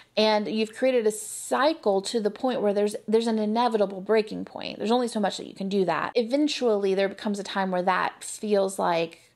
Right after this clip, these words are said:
a trigger. It feels like, "Whoa, I've been here before and I didn't like it, and I don't like this right now." And the feeling of not being connected, feeling like people aren't seeing you, people are missing you, you're not heard, you're being interrupted, maybe you're being cut off, maybe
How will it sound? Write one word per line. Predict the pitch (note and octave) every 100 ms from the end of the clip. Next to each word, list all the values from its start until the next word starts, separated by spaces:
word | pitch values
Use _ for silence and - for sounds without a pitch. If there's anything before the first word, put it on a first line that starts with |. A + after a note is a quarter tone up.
| _
a |
trigger. | - - D4 A#2
It | D3
feels | - G3 F#3+
like, | E3 - - - - _
"Whoa, | G#3+ A3 F#3 F#3 -
I've | G3+ G3
been | B3+
here | B3 C4 A3
before | G3+ G#3 G3+ B3+
and | D#4+ G3+
I |
didn't | F#3 F#3+ F#3+
like | E3 E3+ F#3
it, | D#4
and | G3
I |
don't | D#3+ F#3
like | F#3 F#3
this | - -
right | - D3+
now." | E3+ - A#3 _ - - - - - -
And | A3+ A#3 A3+ A3+ -
the | A3
feeling | A#3+ C4+ B3+ C4
of | A#3+
not | G#3+ G#3+
being | G#3+
connected, | G#3+ A3 G3+ G3 - -
feeling | - F#3+ F#3+
like | F3+
people | - G#3+ G3+
aren't | - F#3+ -
seeing | - - D4 B3+ G#3+
you, | F3+ E3
people | G#3 G#3
are | G3+
missing | G#3 B3 - A#3+ F#3+
you, | F3 E3+
you're | - F3
not | G3 G3
heard, | - - G#3 G3+ F3+ F3 G3
you're | G3
being | F#3+ F#3
interrupted, | - F#3+ - F#3+ A3 A#3 - F3+ F3
maybe | F#3 E3+ G3
you're | F#3
being | F#3 F#3
cut | - F#3+
off, | F#3 A3+ F3+ -
maybe | G3 F3+ F#3+ F#3 F3